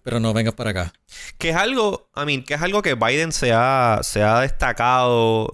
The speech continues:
Speaker 2: durante toda la cuestión de la campaña en el último año por eso. O sea, él los rallies que hacía, I mean, Trump se lo tripeaba por eso, pero that's the, esa era la manera correcta de hacerlo en este momento de pandemia que estamos.
Speaker 1: Claro.
Speaker 2: Eh, él hacía, tenía tres personas, veinte pies cada uno, y él hablaba, y era, la cobertura era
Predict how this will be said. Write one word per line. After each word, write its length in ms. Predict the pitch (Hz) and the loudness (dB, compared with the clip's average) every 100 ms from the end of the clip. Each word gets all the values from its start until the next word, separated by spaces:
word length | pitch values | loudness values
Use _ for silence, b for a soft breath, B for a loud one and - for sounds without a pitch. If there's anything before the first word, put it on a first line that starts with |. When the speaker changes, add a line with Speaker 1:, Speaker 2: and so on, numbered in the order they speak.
| - | -6
Speaker 2:
durante 400 | 110 107 104 104 | -2 0 0 -2
toda 220 | 101 107 | 0 0
la 80 | 117 | 0
cuestión 240 | 123 131 | -2 -2
de 80 | 123 | -2
la 160 | 113 107 | -2 -2
campaña 800 | 104 98 107 113 113 107 104 | -4 -4 -4 -2 0 0 2
en 60 | 101 | 0
el 60 | 101 | -2
último 320 | 101 113 110 | -2 -2 0
año 200 | 110 104 | 0 0
por 180 | 98 123 | 0 0
eso. 240 | 156 - | -2 -4
O 20 | |
sea, 180 | 101 104 | 0 0
él 100 | 110 | 2
los 180 | 120 123 | 0 0
rallies 300 | 117 123 127 | 0 -2 -4
que 140 | - 113 | -6 -6
hacía, 440 | - 123 123 113 b b b - | -4 -2 -2 -4 b b b -6
I 80 | 123 | -4
mean, 160 | 123 | -4
Trump 240 | 110 127 135 | -2 -4 -2
se 80 | 147 | -4
lo 100 | 135 | -2
tripeaba 380 | 131 131 131 123 | -2 2 2 2
por 160 | 127 | 2
eso, 240 | 160 143 117 | 2 0 0
pero 260 | 113 110 | 2 0
that's 320 | - 110 117 - | 0 -2 -2 -2
the, 160 | 120 - | -2 -2
esa 220 | 113 131 | -2 0
era 100 | 131 | 0
la 120 | 123 | 0
manera 300 | 117 120 127 | 0 -2 -2
correcta 340 | 113 117 - | -2 -2 -2
de 60 | 107 | -2
hacerlo 280 | 104 113 113 | 0 -2 0
en 100 | 110 | -2
este 200 | 104 113 | -4 -2
momento 300 | 110 110 107 | -2 -2 -2
de 60 | 110 | -2
pandemia 380 | 104 101 101 95 | -2 -2 -4 -4
que 60 | |
estamos. 420 | - 160 143 113 - b b b | -4 -2 -2 -4 -10 b b b
Speaker 1:
Claro. 220 | 87 101 | -12 -6
Speaker 2:
Eh, 720 | 101 101 95 92 90 87 82 - | -2 0 0 0 0 0 -2 -2
él 220 | 98 104 | 0 0
hacía, 440 | 117 - 127 139 | -2 -2 -2 -2
tenía 320 | 135 110 127 139 | -2 -2 -2 -2
tres 160 | 131 | -4
personas, 1300 | 135 143 - 156 175 165 151 147 143 135 127 113 104 104 | -2 -4 0 0 2 2 2 4 4 4 2 2 2 0
veinte 340 | 123 147 147 | -2 -4 -4
pies 160 | 143 143 | -4 -4
cada 280 | 147 143 | -2 0
uno, 400 | 165 196 190 160 | 2 2 0 0
y 120 | 131 117 | 0 2
él 140 | 131 | 2
hablaba, 580 | 143 147 185 196 180 170 - | 2 2 2 2 2 0 -2
y 260 | 120 113 | -2 0
era, 420 | 131 170 165 - - | 2 0 -2 -6 -8
la 200 | 117 113 | -4 0
cobertura 640 | 117 110 98 131 147 185 | 2 2 0 0 0 0
era 300 | 214 185 | -2 -4